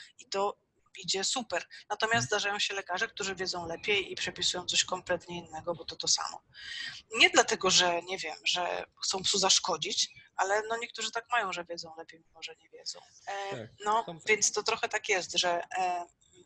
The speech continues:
Speaker 1: leki super i no, one otwierają różne opcje pomocy psu, bo to naprawdę nie wynika z naszego, z naszej chęci, nie wiem, przyklejenia plasterka na ranę albo pójścia na skróty, tylko rzeczywistego naprawienia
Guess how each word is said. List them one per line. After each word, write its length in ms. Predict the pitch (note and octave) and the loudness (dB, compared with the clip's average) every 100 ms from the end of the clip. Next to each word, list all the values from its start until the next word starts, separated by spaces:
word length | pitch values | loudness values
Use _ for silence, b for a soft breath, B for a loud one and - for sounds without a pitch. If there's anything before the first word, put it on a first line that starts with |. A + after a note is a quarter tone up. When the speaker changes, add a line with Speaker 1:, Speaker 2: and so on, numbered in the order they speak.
| - | -8
Speaker 1:
leki 320 | G3 G3 - | -4 -4 -2
super 380 | G3+ G3 F3+ F3+ | -4 -4 -6 -6
i 120 | F3+ | -4
no, 100 | F3 F3+ | -4 -2
one 140 | F#3+ | -2
otwierają 680 | F#3 - F#3+ F#3 F#3 F#3 F3+ - F#3 | -2 -2 -2 0 0 -2 -4 -12 -10
różne 380 | F#3 F#3+ F#3 - | -6 -2 -2 0
opcje 540 | G3+ - - F3 E3+ B B - _ - | -2 0 0 0 -4 B B -20 _ -2
pomocy 560 | F#3+ F#3 A3 - G3 | -2 4 4 4 0
psu, 260 | - - F3 | 0 0 0
bo 120 | E3 | -6
to 140 | - G3 | -6 0
naprawdę 480 | F#3+ C#4 D4 G3 F3+ | 4 6 6 4 0
nie 120 | F3 | -4
wynika 520 | E3 E3+ G3+ - E3+ | -6 -10 -8 -2 -4
z 60 | - | -4
naszego, 600 | E3 - F#3+ F#3+ F#3 - _ E3+ | -4 -4 -2 0 0 -4 _ -6
z 60 | |
naszej 280 | F#3 G3 F#3+ | -2 -2 -2
chęci, 600 | - F3 F3+ - G#3+ - _ - | -4 -6 -2 -2 -4 -6 _ -4
nie 140 | G#3 | -2
wiem, 200 | D#3+ D3+ - _ | -2 -6 -10 _
przyklejenia 480 | - - F#3+ G3 G3 | -4 -4 -2 -2 -2
plasterka 580 | F#3+ F#3 - G3+ - G3+ | -2 -4 -2 -4 0 2
na 140 | F#3 | 4
ranę 400 | F3 - - - - | 6 8 12 12 12
albo 260 | - - - | 12 12 12
pójścia 280 | - - | 12 12
na 100 | D#2+ | 12
skróty, 600 | - - - - A3 E4+ B B B B B _ | 10 6 2 0 -2 -2 B B B B B _
tylko 420 | G#3 - G3+ F#3 F#3 | -4 -2 0 0 -2
rzeczywistego 680 | G3 - F#3 F#3 - F#3+ F#3+ | -4 -4 -2 -2 -2 -6 -4
naprawienia 720 | F#3+ - F3+ E3+ G3+ F#3+ | -4 0 -2 0 -4 -2